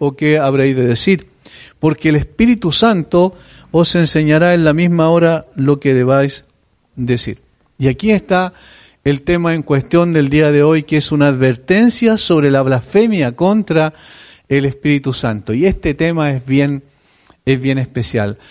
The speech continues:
Como estamos enseñando la Biblia versículo a versículo y no temáticamente, no vamos a entrar profundamente en el tema en cuestión, que es bien controversial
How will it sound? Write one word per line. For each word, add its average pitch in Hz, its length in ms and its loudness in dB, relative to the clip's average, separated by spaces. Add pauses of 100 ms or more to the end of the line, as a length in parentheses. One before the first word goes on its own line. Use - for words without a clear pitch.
(460)
Como 160 240 0
estamos 214 400 0
enseñando 202 560 0
la 185 120 4
Biblia 202 340 2
versículo 190 500 0
a - 20 4
versículo 196 640 0
y 143 140 -2
no 175 200 2
temáticamente, 208 960 -2
no 180 140 -4
vamos 202 320 0
a 160 40 0
entrar 170 440 0
profundamente 196 880 0
en 185 60 -2
el 170 160 -2
tema 190 240 0
en 185 80 -4
cuestión, 196 500 -2
que 170 200 -2
es 131 120 -4
bien 214 220 0
controversial 214 840 2